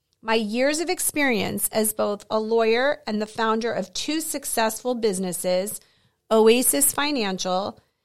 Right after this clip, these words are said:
and my own litigation finance company, Momentum, have prepared me to share the secrets of success with you all.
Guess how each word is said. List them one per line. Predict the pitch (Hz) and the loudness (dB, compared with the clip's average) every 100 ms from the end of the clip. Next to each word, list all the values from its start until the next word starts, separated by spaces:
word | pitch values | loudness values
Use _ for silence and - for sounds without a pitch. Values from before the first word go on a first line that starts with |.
| _ | _
and | - 220 | -6 -2
my | 208 220 | -2 0
own | 254 277 | 2 4
litigation | 294 262 254 254 - 277 | 2 2 0 0 2 0
finance | 269 247 233 220 202 | 2 2 4 2 0
company, | - 190 185 185 190 - | -2 -4 -4 -6 -6 -4
Momentum, | 220 226 214 185 165 139 - _ _ _ _ - | -4 -2 -2 -4 -6 -8 -12 _ _ _ _ -16
have | 240 - | -8 -2
prepared | 254 - - 262 302 | -2 -2 -2 2 2
me | 302 311 | 2 0
to | 311 | 0
share | - 233 226 | 0 2 0
the | 214 | 0
secrets | 208 - - 285 330 320 - | -2 -2 -2 -4 -4 -6 -8
of | 220 220 | -6 -6
success | 226 214 - 180 160 - | -6 -4 -2 -2 -2 -4
with | 185 | -6
you | 180 175 | -6 -6
all. | 170 - 175 | -4 -6 -10